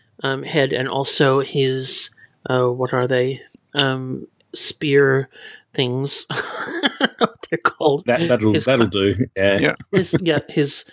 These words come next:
Speaker 1: his underwater spear things. Skewers, of course. Yes, no. Um, the, and, uh, really nice combination of, um,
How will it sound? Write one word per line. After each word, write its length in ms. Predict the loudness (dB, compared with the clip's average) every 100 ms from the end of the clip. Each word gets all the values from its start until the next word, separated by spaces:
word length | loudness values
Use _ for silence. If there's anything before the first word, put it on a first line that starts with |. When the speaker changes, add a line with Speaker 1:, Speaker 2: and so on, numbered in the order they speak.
| -20 _
Speaker 1:
his 240 | 0 0 2
underwater 500 | 2 2 2 2 2
spear 580 | 2 2 2 2 0 -4 -14 -20 -20 _
things. 400 | 0 0 0 -2 -2
Skewers, 920 | -2 0 0 2 2 2 2 0 -2 -2
of 180 | -4 0
course. 520 | 2 2 2 -2 0
Yes, 220 | -2 0
no. 120 | 0 0 -2 -2 0
Um, 380 | 2 4 2 0 -10 -6 -6 -4
the, 460 | 2 4 6 4 2 -2 _ 0
and, 280 | 0 0 -2
uh, 300 | 0 2 2 2
really 220 | 0 2
nice 340 | 2 0 -2
combination 760 | 0 2 2 2 0 0 -2 -6 -2
of, 460 | 0 2 2 0 -6 -20 -20 -20 -4
um, 540 | 2 2 2 -2 -6